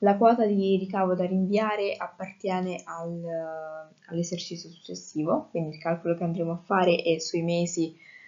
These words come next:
dell'anno successivo e la scrittura sarà, ad esempio, proventi brevetti, o può essere anche altre cose,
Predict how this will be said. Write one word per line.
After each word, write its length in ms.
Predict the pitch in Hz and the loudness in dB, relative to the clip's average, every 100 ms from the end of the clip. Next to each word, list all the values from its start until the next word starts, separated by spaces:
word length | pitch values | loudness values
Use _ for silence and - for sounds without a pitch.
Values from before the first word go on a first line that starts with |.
| - | -10
dell'anno 440 | 185 180 180 175 175 | 4 6 6 2 -4
successivo 760 | - 180 - - 156 156 - - _ _ _ _ _ _ _ _ _ | -8 -8 -8 -6 -4 -2 -4 -6 _ _ _ _ _ _ _ _ _
e 240 | 214 214 214 | 2 2 2
la 500 | 196 180 170 170 165 | 2 4 2 2 0
scrittura 480 | 175 262 262 180 170 | -2 -6 -2 2 2
sarà, 460 | 175 180 165 - - _ _ _ _ _ _ _ _ _ _ | 2 0 0 -2 -14 _ _ _ _ _ _ _ _ _ _
ad 180 | 180 180 | 0 2
esempio, 800 | 175 180 160 165 - 156 - - | 2 2 2 -4 -6 -6 -6 -8
proventi 500 | - 180 180 180 180 | 0 4 4 2 0
brevetti, 880 | 165 170 165 165 - - 220 277 - _ _ _ _ _ _ _ _ - | 2 4 2 0 -8 -2 0 0 -2 _ _ _ _ _ _ _ _ -4
o 520 | 170 156 156 156 156 | -2 0 -2 -6 -6
può 120 | 160 | 2
essere 340 | 165 170 175 160 | 2 2 -2 -2
anche 260 | 165 175 | -2 -4
altre 300 | 165 - 180 | -8 -8 -4
cose, 640 | 180 175 165 180 208 233 | 0 2 2 0 -2 -4